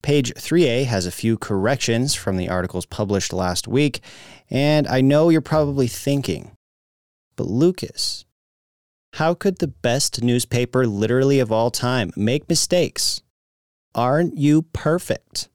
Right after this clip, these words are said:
Perfection is in the eye of the, the perfection is in, perfection is in the eye of the beholder.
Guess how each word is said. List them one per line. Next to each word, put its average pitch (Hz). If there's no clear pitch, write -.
Perfection 180
is 143
in 139
the 127
eye 117
of 110
the, 113
the 110
perfection 139
is 113
in, 113
perfection 170
is 147
in 151
the 139
eye 120
of 107
the 104
beholder. 92